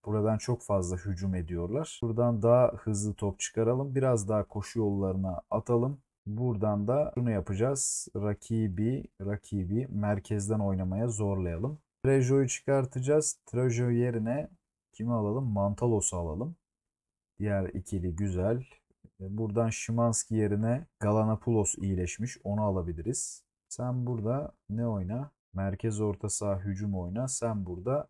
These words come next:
İki yönlü orta saha, destek oyna. Ofansif orta saha, hücum oyna. Bu şekilde ikinci yarıya çıkabiliriz.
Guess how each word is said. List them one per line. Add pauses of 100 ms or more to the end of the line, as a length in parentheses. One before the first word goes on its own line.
(640)
İki
yönlü
orta
saha, (260)
destek
oyna. (120)
Ofansif
orta
saha,
hücum
oyna.
Bu
şekilde (680)
ikinci
yarıya
çıkabiliriz.